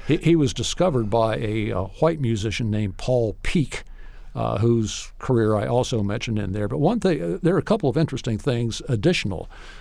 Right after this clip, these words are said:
uh, about Escarita, at least I found in my research, and one is, what was the guy's birth name? Well, there are fi-, there are many, uh, several,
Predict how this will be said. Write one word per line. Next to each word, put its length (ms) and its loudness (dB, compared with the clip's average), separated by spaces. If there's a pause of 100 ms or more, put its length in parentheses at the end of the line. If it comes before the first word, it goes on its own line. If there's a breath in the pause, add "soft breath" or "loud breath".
(140 loud breath)
uh, 340 -4
about 360 2
Escarita, 520 0
at 140 -2
least 240 0
I 120 0
found 300 -2
in 80 -2
my 140 -2
research, 680 -2 (140)
and 480 -2 (220)
one 360 2
is, 380 -2
what 240 0
was 140 0
the 80 -2
guy's 340 2
birth 300 2
name? 380 -6 (680 loud breath)
Well, 340 4
there 280 2
are 60 2
fi-, 300 -2
there 220 2
are 60 -2
many, 500 2 (100)
uh, 280 -4 (260)
several, 480 0